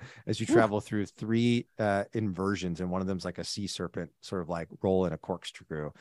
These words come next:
Speaker 2: Yeah.
Speaker 1: Um, it's, it's so much fun. And I guess they opened one, uh, out in Paris as well,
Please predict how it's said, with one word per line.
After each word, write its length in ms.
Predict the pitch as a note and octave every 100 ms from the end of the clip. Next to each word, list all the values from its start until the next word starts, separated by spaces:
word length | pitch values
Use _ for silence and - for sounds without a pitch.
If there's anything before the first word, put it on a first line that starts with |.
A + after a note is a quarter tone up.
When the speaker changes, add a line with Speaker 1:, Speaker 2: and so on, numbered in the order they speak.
| - - _ - G2+
Speaker 2:
Yeah. 220 | F#2+ F2+
Speaker 1:
Um, 120 | E2+ - -
it's, 280 | A#2 - -
it's 160 | C3+ -
so 100 | D3
much 200 | C#3+ -
fun. 320 | A#2 A#2 A#2
And 120 | G#2
I 80 | G#2
guess 180 | C3+ -
they 140 | B2+
opened 300 | G#2+ B2+ A#2+
one, 320 | G2+ G#2+ G2 G2+
uh, 180 | G2 F#2+
out 120 | G#2
in 80 | G2
Paris 320 | C3 F3 A#2
as 100 | F2
well, 240 | A2+ A#2+